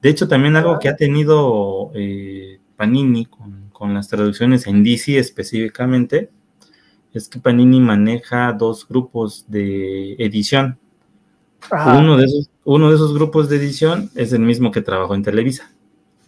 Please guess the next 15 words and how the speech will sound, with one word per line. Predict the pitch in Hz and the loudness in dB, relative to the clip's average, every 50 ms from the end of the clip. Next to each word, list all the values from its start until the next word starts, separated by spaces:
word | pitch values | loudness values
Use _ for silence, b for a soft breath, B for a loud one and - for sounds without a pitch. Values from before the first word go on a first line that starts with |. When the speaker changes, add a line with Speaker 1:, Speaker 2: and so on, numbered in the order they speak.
| _ - | _ -8
Speaker 1:
Incluso | 135 113 - 110 110 131 123 | -6 -4 -2 -2 0 2 2
hasta | 107 - | 2 2
el | 104 101 | 2 4
mismo | 113 127 127 131 120 | 6 6 6 6 4
Speaker 2:
Ah. | 104 | 2
Speaker 1:
traductor | - 98 95 92 92 - - 117 107 98 | 2 0 0 -2 -4 0 0 0 0 0
tiene, | - 113 101 92 92 90 | -2 -6 -8 -8 -10 -14
¿no? | 87 95 110 143 151 _ _ _ _ _ _ _ _ _ _ | -14 -12 -12 -12 -12 _ _ _ _ _ _ _ _ _ _
Speaker 2:
Oh, | - 135 135 156 170 185 190 196 202 208 220 220 | -8 0 4 6 8 8 8 8 8 6 6 4
Speaker 1:
Entonces, | 214 - 190 196 214 226 226 - - 415 - _ | 4 4 2 2 2 2 0 -2 -4 -6 -10 _
Speaker 2:
ok, | _ | _
coincidencia. | - 320 - - - 277 277 - - - | -8 -6 -6 -4 -6 -6 -6 -8 -8 -10
Speaker 1:
eh, | - _ | -14 _
sí, | - 127 135 151 - _ | 0 0 0 0 -2 _
entonces, | - 135 127 120 - 131 127 147 143 131 - | -6 -6 -4 0 0 0 2 2 0 -2 -4